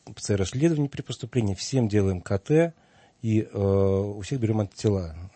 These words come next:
Э, слава богу, у нас есть такая возможность, у нас своя П Ц Р лаборатория, своя ифа диагностика, то есть на антитела мы сами смотрим. И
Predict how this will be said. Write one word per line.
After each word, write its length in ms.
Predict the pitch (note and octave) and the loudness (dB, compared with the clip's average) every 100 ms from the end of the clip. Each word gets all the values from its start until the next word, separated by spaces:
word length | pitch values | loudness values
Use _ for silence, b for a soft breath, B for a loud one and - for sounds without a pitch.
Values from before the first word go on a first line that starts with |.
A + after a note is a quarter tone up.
| - | -18
Э, 180 | G#2 G2 | -14 -14
слава 240 | - G#2+ | -6 -4
богу, 180 | G#2 B2 | -2 0
у 20 | |
нас 160 | G#2+ - | -2 -4
есть 100 | G#2 | -8
такая 220 | G2+ G#2+ | -6 -2
возможность, 400 | G#2+ B2+ D#3 - | -2 -2 -4 -4
у 20 | |
нас 140 | F#2+ F2+ | -8 -4
своя 200 | G2+ F#2+ | -2 -2
П 120 | G#2+ | -4
Ц 100 | - | -8
Р 80 | G2+ | -6
лаборатория, 520 | G2 G#2+ G#2+ - G#2 | -2 -2 -2 -2 -2
своя 440 | - G2+ F#2+ F2+ - B B B B B B | -4 -4 -4 -6 -10 B B B B B B
ифа 240 | F#2+ - G2 | -10 -4 0
диагностика, 560 | G#2 A#2 D#3+ - - - | 0 2 -2 -4 -16 -10
то 60 | |
есть 200 | G#2 F#2+ | -10 -6
на 120 | G2 F#2+ | -2 -2
антитела 380 | F2 - F#2+ | -2 -4 -4
мы 100 | F2+ | -4
сами 200 | F2 F2+ | -6 -8
смотрим. 340 | F2 F#2+ F#2+ G2 | -6 -8 -4 -2
И 160 | C3 | -2